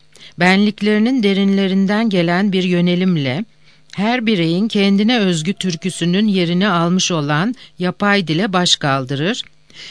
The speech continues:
insanın ilk sesini ararlardı. Bir bakıma onlar da bir erkek emeğiydi. "Müzik de böyledir." dedi. "Şöyle can kulağıyla bir Mozart ya da Ravel ezgisi dinlerseniz sezersiniz.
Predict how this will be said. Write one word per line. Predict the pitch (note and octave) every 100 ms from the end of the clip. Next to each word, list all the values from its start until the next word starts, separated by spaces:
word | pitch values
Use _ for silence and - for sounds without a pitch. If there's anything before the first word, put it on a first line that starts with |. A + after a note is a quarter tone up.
| -
insanın | F#3 G3+ - G#3+ B3
ilk | G#3 C4 -
sesini | - F3+ - D#3+ G3+ B3+
ararlardı. | - F3+ F3 E3+ E3 D#3 C#3+ B2 B2+ A#2+ _ _ _ - _ _ _ - _ _ - - -
Bir | F3+
bakıma | F3 D#3+ C#3 D#3+ A#3
onlar | F#3 F#3 G#3+ A#3+ G#3+
da | F3
bir | D#3+
erkek | D3 C#3+ D#3 D#3+
emeğiydi. | C#3+ C#3+ C#3 C3+ C3 - - _ - - -
"Müzik | D#3+ G3 C4 -
de | C4+
böyledir." | F#3+ D#3+ C#3+ C3+ C#3 C3+
dedi. | C#3 B2+ C#3 - _ _ - -
"Şöyle | - F#3+ G3 F#3
can | G3+ A3
kulağıyla | A#3 F3+ E3 D#3 D#3 D#3 G3+
bir | F3+
Mozart | F#3 G3 - E3+ D#3 F#3+ E3+
ya | E3
da | D#3
Ravel | F3 F#3 F3 D3+
ezgisi | - D3+ C3+ C#3+ - C#3
dinlerseniz | D#3 E3 F3 E3+ - B2+ C#3+ A#3
sezersiniz. | - - F#3 F#3+ G3+ F#3+ D#3 C3+ B2+